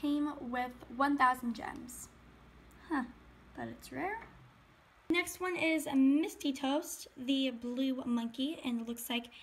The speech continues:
he is a rare. So the gift from that is one thousand gems. The last one of the little igloos is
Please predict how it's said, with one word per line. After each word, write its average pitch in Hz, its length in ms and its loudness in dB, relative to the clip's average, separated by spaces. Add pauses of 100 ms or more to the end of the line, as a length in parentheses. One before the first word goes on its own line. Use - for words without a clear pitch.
(100)
he 262 240 0
is 247 200 -2
a 254 140 0
rare. 269 520 -2 (400)
So 269 500 0
the 269 60 -2
gift 294 260 -4
from 269 200 0
that 262 340 2
is 233 320 -6 (160)
one 381 220 6
thousand 254 360 2
gems. - 540 -14 (540)
The 285 80 0
last 311 320 8
one 320 140 4
of 285 120 2
the 277 80 2
little 269 240 2
igloos 294 520 0
is 254 300 0